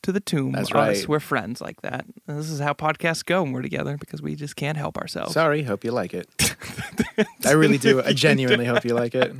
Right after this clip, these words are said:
Speaker 2: It's very
Speaker 1: We
Speaker 2: fun.
Speaker 1: really do. We, we want you to, to be helped and, and find this an enjoyable auditory experience.
Speaker 2: Or at least smile.
Speaker 1: Yeah, you know. At least. <laughs> So anyway, <laughs> we,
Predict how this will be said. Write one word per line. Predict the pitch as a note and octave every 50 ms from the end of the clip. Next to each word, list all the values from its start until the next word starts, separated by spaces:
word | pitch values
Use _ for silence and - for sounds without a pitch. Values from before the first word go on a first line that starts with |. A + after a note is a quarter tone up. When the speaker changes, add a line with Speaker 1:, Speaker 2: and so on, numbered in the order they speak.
| B2 - - -
Speaker 2:
It's | - - -
very | B2+ B2 C#3+ C3 B2+ B2
Speaker 1:
We | G#2+ G2+
Speaker 2:
fun. | - A2+ G#2+
Speaker 1:
really | G#2 G2+
do. | B2 A#2 - E3 E3+ F3 - - A3+ A3 - - - - - - - G#3 D#3+
We, | - F#3+ F#3 E3 D3+ - - _ - - - - _ -
we | E3+
want | D3+ C#3 C3 C3 -
you | C3 B2+
to, | - - C3+ B2+
to | - D#3 - C#3
be | - -
helped | C#3+ - C3+ C3+ - - - - -
and, | D3 C3+ C3+ C3 -
and | - C3 C#3 -
find | - - C3+ C3+ C3+ B2+
this | C3+ -
an | D3 C3+
enjoyable | C3+ C3+ B2+ C3+ C3+ C#3 C3 C3+
auditory | - - C#3 C#3 C3+ - - C#3 C#3 C#3+
experience. | C#3+ - - - - D#3+ E3+ E3 D3 C#3+ -
Speaker 2:
Or | -
at | A2+
least | A2+ A2 G#2 -
smile. | - - A2+ G#2+ G2+ G2 F#2+ G2 G#2 A2 - _ -
Speaker 1:
Yeah, | G3 G3 F3+ E3 -
you | F3+ F#3 F#3
know. | F3+ F3 F3 - _ _ _ _ _ _ _ _ _ _ _ _ _ _ _
At | F3+ - -
least. | F3 F#3 F3 D#3+ D#3+ - - - - - -
<laughs> | - - A3+ - - _ G#3+ - - _ - G#3+ - - - - B3+ -
So | - - - - - - - - - C4 - -
anyway, | - D4+ - - - C4 - - _ - - - - _ - - - _ _ - - - _ _ - A#3+ - _ - _ _ _ _ _ _ _ _ _ _ - - - - - - F#5+ -
<laughs> |
we, | A#3